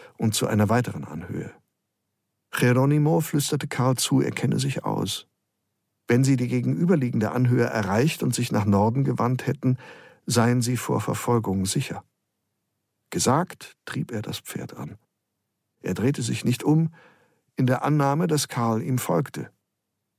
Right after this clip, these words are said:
Karl folgte ihm,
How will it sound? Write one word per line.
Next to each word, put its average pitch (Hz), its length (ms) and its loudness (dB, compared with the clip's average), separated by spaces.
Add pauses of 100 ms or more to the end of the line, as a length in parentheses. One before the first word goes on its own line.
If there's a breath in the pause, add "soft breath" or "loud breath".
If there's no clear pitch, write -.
(280)
Karl 113 480 -2 (520)
folgte - 500 -2
ihm, 123 400 -2